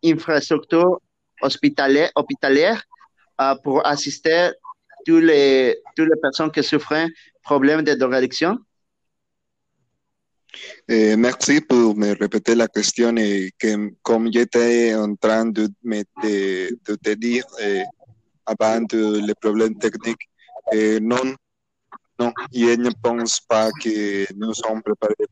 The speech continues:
Speaker 2: pour atteindre ce type de situation parce que, eh, un exemple très, très clair, eh, qu'on peut voir, c'est que dans cette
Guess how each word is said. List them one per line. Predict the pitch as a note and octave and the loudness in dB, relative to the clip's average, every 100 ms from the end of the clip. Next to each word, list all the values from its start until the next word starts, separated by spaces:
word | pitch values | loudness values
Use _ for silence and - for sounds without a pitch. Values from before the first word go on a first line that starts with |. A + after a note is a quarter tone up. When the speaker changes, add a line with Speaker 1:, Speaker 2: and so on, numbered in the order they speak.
| - | -4
Speaker 2:
pour | G#2 - F#2+ | -4 -4 -6
atteindre | G#2+ G2+ - A2 A2 G#2 | -6 -6 -6 -4 -2 -4
ce | G#2+ G#2+ G#2+ | -2 -2 -2
type | A#2 A#2 | -4 -4
de | A2 | -4
situation | G#2 G#2+ - G2+ A#2+ C3 - | -4 -6 -6 -4 -2 -4 -4
parce | A#2 - G#2+ | -4 -4 -10
que, | - G#2 - _ - - _ | -6 -8 -8 _ -20 -20 _
eh, | A2+ G#2 G#2 A#2 | -6 -2 0 0
un | A#2+ A#2+ | 0 -2
exemple | - - A#2+ A2 - A2+ G#2+ G#2 - | -8 -4 -2 -2 -4 -2 0 -2 -2
très, | A#2+ A2+ A#2 - | 0 2 0 -6
très | - A#2 | -4 -4
clair, | - - A#2 A#2 - _ _ _ _ _ _ _ | -4 0 0 0 -4 _ _ _ _ _ _ _
eh, | A2 - G#2 G2+ - | -8 -6 -8 -10 -2
qu'on | A#2 A#2 A#2+ - - | 0 0 -2 -10 -4
peut | A2 | -2
voir, | A2 A2+ A#2 A#2+ - | 2 2 2 -2 -6
c'est | - B2 A#2+ A2 _ - | -2 0 0 -2 _ -4
que | B2 A#2 A2+ A2 G#2+ - | 0 2 2 0 -4 -4
dans | A2 - G#2+ - G#2 - _ - | -4 -4 -10 -10 -16 -16 _ -10
cette | - A#2+ A#2+ | -2 0 0